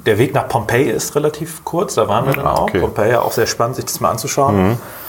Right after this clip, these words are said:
Speaker 1: Sehr schön. Das Einzige, was, äh, einen immer so ein bisschen irritiert, ist, dass der Müll dort, zumindest damals war das so, irgendwo im Wald abgestellt wurde. Das fand ich immer ein bisschen schade.
Speaker 2: Ja, das ist immer noch so.
Speaker 1: Das ist
Speaker 2: Das
Speaker 1: auch
Speaker 2: ist
Speaker 1: immer
Speaker 2: auch, das
Speaker 1: so.
Speaker 2: ist auch, ähm, als wir auf Sizilien waren jetzt gerade oder, oder auch Kreta,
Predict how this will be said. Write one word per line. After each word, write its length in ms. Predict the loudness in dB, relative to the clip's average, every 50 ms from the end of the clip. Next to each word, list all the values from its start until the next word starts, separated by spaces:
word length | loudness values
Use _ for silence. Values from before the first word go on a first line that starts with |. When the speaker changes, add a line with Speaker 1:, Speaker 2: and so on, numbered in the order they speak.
| -14 -14 -12 -8 -4
Speaker 1:
Sehr 200 | 0 2 2 2
schön. 440 | 2 2 2 2 2 2 0 -2 -2
Das 140 | 0 0
Einzige, 440 | 2 2 2 0 2 2 2 2 4
was, 300 | 2 2 0 -2 -4 -4 -4
äh, 260 | 0 2 2 2 2 2
einen 200 | 0 0 -2 -2
immer 180 | -2 -2 0 0
so 60 | -2
ein 40 | -2
bisschen 220 | -4 -4 -4 -2
irritiert, 340 | -2 -4 -2 0 0 0 0
ist, 160 | 0 -2 -2
dass 120 | -2 -2
der 120 | 0 0 0
Müll 180 | 2 2 4
dort, 280 | 4 4 2 0 -4 -10 -8 -4
zumindest 280 | -2 -2 -2 0 0
damals 300 | 0 0 0 0 0 0
war 100 | 0 0 0
das 140 | 0 0
so, 140 | 0 0 2
irgendwo 220 | 2 0 0 -2 0
im 80 | 0
Wald 160 | 0 0 0
abgestellt 400 | -2 -6 -8 -4 -2 0 0 0 0
wurde. 180 | 0 0 0 -2 -6 -10 -14 -14 -12 -12 -12 -10 -4
Das 120 | -2 0 0
fand 160 | 0 0 0
ich 60 | 0 2
immer 100 | 2 0
ein 60 | 0
bisschen 240 | 0 -2 -2 -4 -2
schade. 280 | 0 0 2 2 2
Speaker 2:
Ja, 80 | 2 2
das 120 | 2 0 0
ist 100 | 0 0
immer 160 | 2 2 2
noch 140 | 2 0 0
so. 260 | 0 -2 -2 -2 -4 -8 -16 -20 -20 -20 -20 -20 -20 -20 -20 -16 -12
Speaker 1:
Das 140 | -10 -8 -6
ist 140 | -4 -2
Speaker 2:
Das 120 | 0 0 0
Speaker 1:
auch 40 | 0
Speaker 2:
ist 100 | 2 4
Speaker 1:
immer 100 | 4 4
Speaker 2:
auch, 80 | 4
das 160 | 2 0 0
Speaker 1:
so. 80 | 0 -2
Speaker 2:
ist 140 | 0 2 2
auch, 280 | 2 2 2 2 2
ähm, 180 | 2 2 2 2
als 160 | 0 0 0
wir 80 | 0 0
auf 80 | 0
Sizilien 520 | 0 -2 -2 0 2 4 4 4 4 2 2
waren 220 | 2 2 2 2
jetzt 160 | 0 -2 -2
gerade 300 | 0 0 2 2 2 2
oder, 420 | 0 0 2 2 2 2 2 0 0
oder 120 | 0 2
auch 160 | 2 2 0
Kreta, 440 | 0 0 0 0 2 2 0 0 0